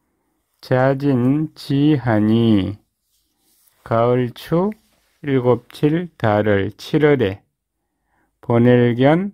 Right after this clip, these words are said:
하여금사, 여기서는 사신사, 덜립 진나라진 아침조, 여기서는 방문할조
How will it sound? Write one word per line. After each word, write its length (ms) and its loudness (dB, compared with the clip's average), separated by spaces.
하여금사, 1040 0
여기서는 680 -2
사신사, 1040 -4
덜립 840 2
진나라진 1040 0
아침조, 840 0
여기서는 680 -2
방문할조 1120 0